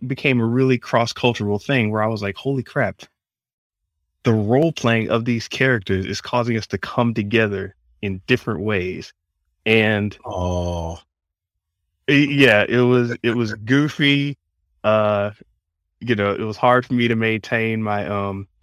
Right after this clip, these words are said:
Speaker 1: my, my black man cool is, is 'cause I was known as the Marvel superheroes, Dungeons and Dragons, twenty dice rolling kid. Uh, as, yeah, at the same time, it, it just, it was tough, but it happened.
Speaker 2: Man, I love it, man. Great story.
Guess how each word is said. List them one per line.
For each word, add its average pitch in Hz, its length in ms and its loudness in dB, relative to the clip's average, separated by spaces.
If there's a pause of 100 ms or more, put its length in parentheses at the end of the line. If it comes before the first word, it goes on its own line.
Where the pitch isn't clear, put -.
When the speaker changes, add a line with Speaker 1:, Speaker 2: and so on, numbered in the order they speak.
(380)
Speaker 1:
my, 101 240 0
my 98 140 -6
black 107 280 -4
man 104 200 -6
cool 113 420 -4
is, - 280 -10
is - 140 -20 (120)
'cause 110 140 -12
I 101 80 2
was 101 100 -2
known 104 140 -4
as 98 60 -6
the 98 60 -8
Marvel 104 260 -4
superheroes, 104 640 -4
Dungeons 104 260 -6
and 104 120 -6
Dragons, 104 500 -4
twenty 107 320 -6
dice 104 300 -4
rolling 104 400 -2
kid. 110 340 -4 (340)
Uh, - 80 -10 (180)
as, 101 300 -4
yeah, 117 140 0
at - 100 -6
the - 80 -20
same 107 220 -6
time, 107 340 -4
it, 127 200 2
it 127 60 0
just, 117 260 -10 (540)
it 135 60 -4
was 120 100 -4
tough, - 200 -6 (1000)
but 180 100 2
it 190 40 6
happened. - 380 -2 (800)
Speaker 2:
Man, 78 200 -8 (200)
I 107 60 -8
love 107 260 -2
it, 80 60 -4
man. 85 200 -8
Great 110 220 -2
story. 95 440 -4